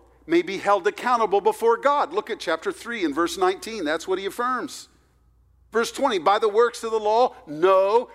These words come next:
human being will be made right in his sight." Three twenty. So here's the question of the morning. Have you ever realized your desperate plight before God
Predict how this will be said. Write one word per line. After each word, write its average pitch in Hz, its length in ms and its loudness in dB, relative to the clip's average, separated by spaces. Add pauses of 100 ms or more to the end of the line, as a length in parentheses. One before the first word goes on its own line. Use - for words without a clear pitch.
human 202 560 -6
being 180 720 -2 (300)
will 175 240 2
be 165 180 -2
made 160 300 0
right 139 720 -2 (500)
in 120 100 -10
his 113 220 -8
sight." 127 360 -4 (140)
Three 120 180 -10
twenty. 131 360 -12 (3250)
So - 180 -2
here's 185 220 -4
the 180 80 -6
question 143 420 -4
of 123 60 -10
the 107 200 -12
morning. 123 440 -8 (300)
Have 156 220 -6
you 156 300 -2
ever 185 400 0
realized 127 880 -2
your 131 220 -4
desperate 165 720 -6
plight 120 460 -6
before 120 360 -10
God 107 540 -10